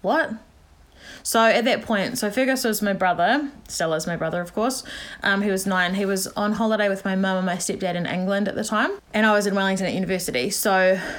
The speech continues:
what had happened was Fergus had epilepsy, and he had had this freak seizure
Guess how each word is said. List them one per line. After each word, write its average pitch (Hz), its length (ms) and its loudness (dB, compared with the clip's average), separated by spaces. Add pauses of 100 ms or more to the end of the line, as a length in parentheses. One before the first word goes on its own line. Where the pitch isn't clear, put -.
(300)
what 254 220 0
had 247 100 2
happened 220 920 -2
was 190 240 0
Fergus 269 320 2
had 208 260 0
epilepsy, - 680 -2 (120)
and 202 180 0
he 214 280 2
had 208 160 -2
had 190 140 -2
this 170 180 -4
freak 220 340 -4
seizure 185 720 -2